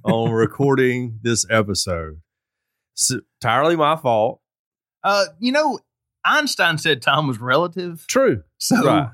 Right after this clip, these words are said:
Speaker 2: maybe we're late and early at
Speaker 1: Sure.
Speaker 2: the same time.
Speaker 1: Right. I've been working a lot
Speaker 2: Mm-hmm.
Speaker 1: here lately since the fourth. So, uh, this is the first chance we've had to where our schedules synced up and we
Speaker 2: Right.
Speaker 1: could actually record.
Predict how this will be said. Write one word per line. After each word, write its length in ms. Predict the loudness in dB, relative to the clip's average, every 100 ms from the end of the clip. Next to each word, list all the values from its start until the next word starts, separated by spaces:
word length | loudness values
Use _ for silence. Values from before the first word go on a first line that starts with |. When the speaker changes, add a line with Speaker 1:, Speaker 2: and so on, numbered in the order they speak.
| -4
Speaker 2:
maybe 460 | 0 2 2 -2 0
we're 400 | 0 2 0 -2
late 300 | -4 -4 -4 -2
and 240 | 0 2
early 300 | 0 -2 -6
at 80 | -2
Speaker 1:
Sure. 120 | 0
Speaker 2:
the 60 | 2
same 260 | 2 2
time. 460 | 2 -2 -2 -6 -6
Speaker 1:
Right. 240 | -2 -4 -4 _ -2
I've 180 | -2 2
been 180 | 2 2
working 420 | 2 2 0 0
a 60 |
lot 380 | 2 2 2 -2 -10 -12 -2
Speaker 2:
Mm-hmm. 220 | 0 2
Speaker 1:
here 160 | 2 4
lately 520 | 4 4 0 -4 -6 _ _ _ _
since 360 | 0 0 0
the 100 | -4
fourth. 480 | 2 4 4 0 -6
So, 500 | -6 2 4 2 -2 -10 _ _ _ _ _ -12
uh, 140 | -8
this 180 | -4 -4
is 80 | -2
the 140 | -2
first 360 | 2 2 0 -2
chance 460 | 0 0 -2 -4
we've 260 | -2 -2 -2
had 520 | 0 2 2 -2 -4
to 260 | -4 -4 -4 -12
where 280 | -2 4 6
our 140 | 4
schedules 640 | 2 2 2 2 0 0 2
synced 320 | 2 2 -2
up 320 | -2 -2 -4 -10 -10
and 160 | -4 0
we 80 | 2
Speaker 2:
Right. 80 | 2
Speaker 1:
could 100 | 2
actually 420 | 0 -2 -4 -2
record. 520 | -2 0 0 0